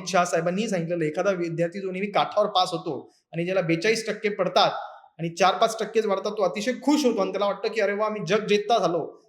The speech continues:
तशी परिस्थिती काँग्रेसची लोकसभेच्या निवडणुकीत झाली, परंतु तेव्हा त्यांचा आत्मविश्वास अतिशय बुलंद होता, तेव्हा त्यांना त्यांची संपूर्ण, त्यांचा विश्वास न्याय व्यवस्थेवरती होता, त्यांचा विश्वास इलेक्शन कमिशनवरती होता.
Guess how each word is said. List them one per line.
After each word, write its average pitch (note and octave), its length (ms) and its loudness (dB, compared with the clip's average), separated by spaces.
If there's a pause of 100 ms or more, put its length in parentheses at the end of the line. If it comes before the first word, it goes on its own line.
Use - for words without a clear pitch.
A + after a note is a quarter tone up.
(140)
तशी A#3 160 0
परिस्थिती B3+ 420 0
काँग्रेसची A3 540 -2
लोकसभेच्या G#3 460 -2
निवडणुकीत F#3+ 420 -6
झाली, E3 260 -6 (520)
परंतु B3 360 2
तेव्हा B3 180 6
त्यांचा B3+ 320 2
आत्मविश्वास A#3+ 580 0
अतिशय A3 340 -2
बुलंद G3+ 360 4
होता, D#3+ 360 -2 (340)
तेव्हा A#3+ 440 4 (140)
त्यांना A3+ 360 2 (180)
त्यांची A3 420 0
संपूर्ण, A#3 480 2
त्यांचा G#3+ 420 0
विश्वास G#3+ 520 2
न्याय G#3 200 0
व्यवस्थेवरती G#3 480 -4
होता, G#3 300 -2
त्यांचा G3 300 -6
विश्वास G3+ 500 -2
इलेक्शन F#3+ 280 -4
कमिशनवरती G#3 640 -8
होता. G3 300 -8